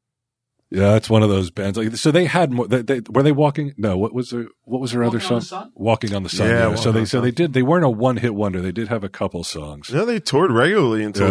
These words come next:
Speaker 1: Yeah.
Speaker 3: he, his life kind of fell apart. Oh my God, I had, uh, well, two things that I wanted to talk about. One, that idea I told you about for the Patreon commercials.
Speaker 1: Yeah, that's a good one.
Speaker 3: I, 'cause I was thinking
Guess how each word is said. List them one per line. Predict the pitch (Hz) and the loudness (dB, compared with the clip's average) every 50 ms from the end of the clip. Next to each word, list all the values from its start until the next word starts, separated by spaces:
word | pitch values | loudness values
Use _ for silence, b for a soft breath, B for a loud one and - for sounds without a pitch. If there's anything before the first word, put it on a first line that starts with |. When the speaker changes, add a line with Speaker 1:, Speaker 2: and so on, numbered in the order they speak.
| 95 | 2
Speaker 1:
Yeah. | 117 110 | 0 -2
Speaker 3:
he, | 92 92 | -4 -4
his | 98 101 101 98 | -6 -6 -4 -2
life | 101 98 98 - | 0 0 -2 -2
kind | - 104 95 98 | -4 -6 -4 -4
of | 95 | -6
fell | - - 87 87 | -4 -2 -2 -2
apart. | 98 92 - 101 104 101 92 - _ _ _ _ _ _ _ _ _ _ _ - | -2 -2 0 0 2 2 0 -2 _ _ _ _ _ _ _ _ _ _ _ 2
Oh | 110 110 | 2 2
my | 107 101 95 | 2 2 -4
God, | 92 87 107 104 104 98 95 | -6 -6 -6 -4 -4 -4 -4
I | 95 98 | -6 -6
had, | 101 110 104 101 95 90 82 - - _ _ _ _ _ - 101 | -4 -2 -2 -2 -4 -8 -14 -20 -20 _ _ _ _ _ -16 -14
uh, | 95 95 92 87 87 - - - - - _ _ _ _ _ _ _ _ _ _ _ _ - | -12 -10 -10 -12 -12 -16 -18 -20 -20 -20 _ _ _ _ _ _ _ _ _ _ _ _ -16
well, | 110 110 - | -16 -16 -10
two | - - 185 170 | -6 -4 -2 -2
things | 147 156 127 101 98 - - - | 2 0 0 0 -2 -8 -14 -12
that | - 104 | -8 -8
I | 101 | -6
wanted | 101 101 101 104 | -4 -4 -6 -6
to | 95 | -6
talk | - 104 101 104 | -4 -2 -2 -2
about. | 101 95 87 - B B B B B B B B | -2 -4 -4 -6 B B B B B B B B
One, | - 113 120 139 147 147 | -6 -2 0 0 2 2
that | 139 131 | 2 2
idea | 123 120 113 117 123 117 | 2 2 2 2 2 2
I | 113 | 2
told | 110 - 123 117 113 110 | 0 0 -2 -2 -2 0
you | 113 113 | -2 -2
about | 110 110 117 113 113 - - | -2 0 0 0 0 -2 -6
for | - - | -12 -16
the | |
Patreon | - - 113 104 104 - 131 123 123 120 | -10 -6 -6 -6 -4 -4 -4 -6 -6 -6
commercials. | - 135 135 135 135 147 151 143 135 - - - _ _ _ _ _ _ _ - | -8 -6 -6 -6 -4 -6 -6 -6 -8 -10 -14 -18 _ _ _ _ _ _ _ -2
Speaker 1:
Yeah, | 104 107 98 92 | 2 2 2 2
that's | 92 90 - | 0 -4 -6
a | 80 | -10
good | 82 82 | -12 -12
one. | 85 87 - _ _ _ - - | -12 -12 -14 _ _ _ -6 -2
Speaker 3:
I, | 107 120 - - _ _ - - | 0 0 0 -2 _ _ -20 -14
'cause | - 107 | -8 -6
I | 120 | -4
was | 120 117 - | -4 -4 -2
thinking | - 151 123 131 135 123 113 - | -2 -2 2 2 2 2 0 -4